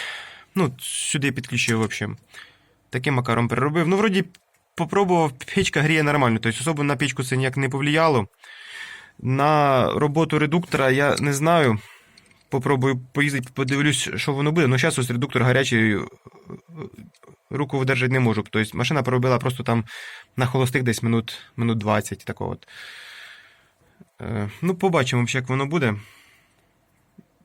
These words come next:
Точно, думаю, цього гірше не буде, тому що то, що переход з, з десяти на шістнадцять, це ще там, возможно, йому і хватало б,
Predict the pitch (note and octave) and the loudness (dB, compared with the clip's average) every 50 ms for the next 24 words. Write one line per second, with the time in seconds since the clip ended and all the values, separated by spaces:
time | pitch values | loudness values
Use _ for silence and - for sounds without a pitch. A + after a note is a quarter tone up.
0 | _ _ _ _ _ _ - - E3 F3 F3 F3 D#3 C#3 C#3 C#3 C3+ C#3 C3+ C3+ | _ _ _ _ _ _ -4 0 0 0 2 0 -2 -2 -2 -2 0 0 0 0
1 | C3+ C3 B2+ - C#3 C3 C3+ C3 - - A#2 A#2+ D3 D3 - - C#3 C3+ B2+ A#2 | 0 0 0 -2 -2 0 0 -2 -2 -2 -2 -2 0 0 0 0 0 2 0 0
2 | B2 B2 B2 A#2+ C3 C3+ B2 A2+ A#2 A2 A2 - - - C3+ C3+ B2+ - C#3 C3+ | 0 0 0 0 0 -2 0 0 0 0 -2 -2 -2 -4 -4 -2 -2 0 2 2
3 | B2+ B2+ - - - - - - - _ _ _ _ - - - - - D#3+ D3 | 0 0 -4 -10 -18 -18 -20 -20 -20 _ _ _ _ -20 -20 -10 -4 -2 0 2
4 | - E3+ D#3+ D3+ A#2 - - _ _ _ - - - - _ _ - E3+ E3+ E3+ | 2 4 4 4 2 0 -4 _ _ _ -20 -20 -20 -20 _ _ 0 2 2 4
5 | F3 B3 A#3 F3 D#3+ D3 C#3+ C3+ B2+ C#3+ D3+ D#3 - - - - - - - C#3+ | 4 4 4 4 2 -2 -2 0 2 4 4 4 4 0 -4 -10 -6 -2 0 2
6 | C#3 C3 C3 C3 D3 D3 - E3 D3+ D3+ - D#3+ D3+ C#3+ - - C#3 D3+ D3+ C#3 | 2 2 0 0 0 2 4 2 2 2 2 2 2 2 2 0 -2 -2 0 2
7 | D3+ D#3 - - - D3+ D3 C3+ C3 - B2+ - D3+ D3+ - C#3+ - C#3+ C3+ C3+ | 0 0 0 -2 0 2 2 2 2 0 -2 0 0 0 0 2 2 2 2 2
8 | B2+ B2 A#2+ - A#2+ B2+ B2+ C#3 C3+ D#3 E3 D#3+ E3 D3+ C#3+ C#3 D3 C#3+ C#3+ C#3+ | 2 -2 -4 -8 -4 0 2 2 4 4 4 4 4 4 2 4 4 4 4 2
9 | - C#3 - - - C#3+ C#3 - C#3+ C3 A#2 A2 - - | 2 -2 -2 0 0 0 2 4 4 6 6 6 4 2